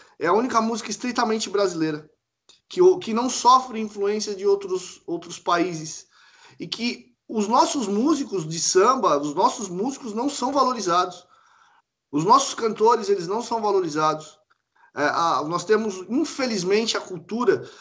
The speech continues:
de valorizar músicas de outros artistas es-, do exterior e não valorizamos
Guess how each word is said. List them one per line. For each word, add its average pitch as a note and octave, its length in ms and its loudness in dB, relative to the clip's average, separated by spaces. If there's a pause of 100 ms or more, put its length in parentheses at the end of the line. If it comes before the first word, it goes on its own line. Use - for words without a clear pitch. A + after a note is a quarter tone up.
(160)
de D3 140 -6
valorizar G3+ 1000 2 (680)
músicas E3 560 -2
de D#3 120 -4
outros G3+ 520 2
artistas D#3+ 640 -4
es-, - 260 -8 (260)
do D#3 120 -6
exterior F3+ 640 4
e A3 100 -6
não B3 280 0
valorizamos A3 760 -2